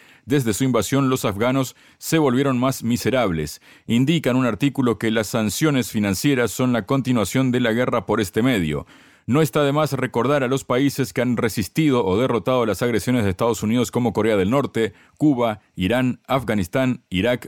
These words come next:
Venezuela, Líbano, Libia, Somalia, Sudán del Sur y Darfur, Siria, Yemen y Rusia, para nombrar lo más destacado.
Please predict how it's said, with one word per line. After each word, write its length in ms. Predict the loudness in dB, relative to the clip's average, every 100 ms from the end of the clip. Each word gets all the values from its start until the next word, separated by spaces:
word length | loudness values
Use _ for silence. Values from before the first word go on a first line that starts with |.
| -4
Venezuela, 640 | -2 -2 0 0 0 -2
Líbano, 500 | 0 2 2 2 -2 -2
Libia, 500 | 0 0 2 0 -2
Somalia, 560 | -4 0 0 0 -2
Sudán 320 | -4 -2 0
del 120 | 0 0
Sur 260 | -2 -2 -6 -20 -6
y 120 | 0 2
Darfur, 520 | 2 0 0 0 -4 _ _
Siria, 480 | -8 -2 2 2 2
Yemen 340 | 2 0 0
y 60 | 0
Rusia, 500 | 0 -2 0 -2 -2 _ _ -2
para 200 | 0 0
nombrar 360 | -2 0 0
lo 160 | 2 0
más 240 | 0 -2
destacado. 640 | -4 -4 -2 0 0 -2